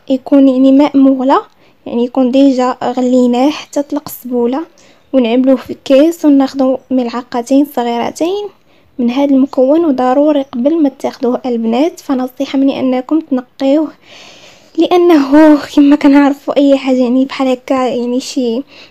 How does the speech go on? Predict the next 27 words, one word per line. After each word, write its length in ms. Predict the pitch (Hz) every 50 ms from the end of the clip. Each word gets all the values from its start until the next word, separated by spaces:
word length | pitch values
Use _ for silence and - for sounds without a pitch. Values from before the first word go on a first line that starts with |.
| _ _
عشبه 400 | 240 262 262 - 226 233 262 254 -
ولا 160 | 269 269 277
شي 120 | 269 294 285
حاجه 280 | - 285 277 285 320
خصكم 340 | 311 311 - - - - 294
ضروري 300 | 285 285 262 269 285 285
تنقيوها 680 | 285 - 285 285 - _ 269 262 233 - 277 294 311 294
من 200 | 302 294 285 254
دوك 120 | 262 277
الشوائب 760 | - - - - 269 254 262 254 - - - 269 277 277 269 285 - _
كتكون 240 | - 269 - 285 269
فيها 180 | - - 269
الغبره 540 | 254 240 226 240 220 226 226 233 240 247 254
ولا، 300 | 254 247 240 233 226 247 - - - - - - _ _ _
ولا 160 | 294 294 320
يعني 360 | 330 294 269 262 269 277 277 269
شي 200 | - - 285 269
حجيرات 640 | - 233 233 247 247 254 240 240 240 262 285 - -
ولا 120 | 277 247
شي 100 | 233 -
حاجه، 140 | - 302 294
ضروري 300 | - 247 254 262 277 285 285 - _ _
تتاكدوا 400 | - - 294 - - 247 269 262
من 80 | 254
انها 600 | - - 277 277 262 254 254 269 285 311 285 -
نقيتوها 760 | 254 262 - _ - 294 277 - - 277 269 269 247 247 269
ومزيانه 680 | 285 294 302 285 247 - - 226 226 226 233 254 302 339